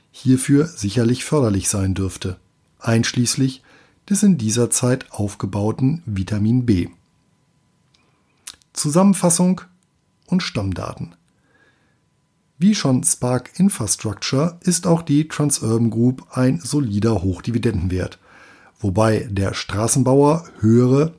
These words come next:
Wachstumsambitionen aufweist als der Stromnetzbetreiber. So konnte die Transurban Group den Kurs seit Erstemission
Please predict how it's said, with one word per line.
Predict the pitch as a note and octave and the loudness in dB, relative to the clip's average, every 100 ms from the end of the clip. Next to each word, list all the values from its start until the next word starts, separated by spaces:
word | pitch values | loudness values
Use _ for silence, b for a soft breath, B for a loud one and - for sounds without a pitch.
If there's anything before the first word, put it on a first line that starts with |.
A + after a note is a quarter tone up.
| - | -6
Wachstumsambitionen | G#2+ A2 - C3 A#2+ B2+ A#2+ - B2 B2 C3 | -6 -4 -4 -2 0 0 -2 0 2 2 2
aufweist | - A2+ - A#2 B2 - - | -2 -4 -2 -2 -2 -4 -4
als | G#2 - | -2 -2
der | - A2+ | -2 -6
Stromnetzbetreiber. | - - D#3+ F3 A2+ F#2+ - - - A2+ A2+ A2 - _ _ _ _ _ _ _ _ _ | -6 -8 0 4 4 0 -4 -8 -8 -6 -6 -8 -12 _ _ _ _ _ _ _ _ _
So | - F#2 F#2+ | -8 -4 -2
konnte | F2+ C#3+ F#3+ C3 B2+ F3+ | -2 2 2 4 4 2
die | G#2 G#2+ G#2 - - | 0 0 -2 -4 -8
Transurban | A2 G2+ C#3 D#3+ D3 G2 | -4 -4 0 0 2 0
Group | G2+ D3 E3+ - _ | 2 2 0 -6 _
den | F3+ G3 | 0 0
Kurs | - B2 A#2+ C3 - | 0 0 2 0 -4
seit | - A#2 D3+ - | -6 -4 -4 -4
Erstemission | G#2 G#2 - A2+ A2 - A2+ A2+ | -4 -4 -4 -4 -2 0 0 -2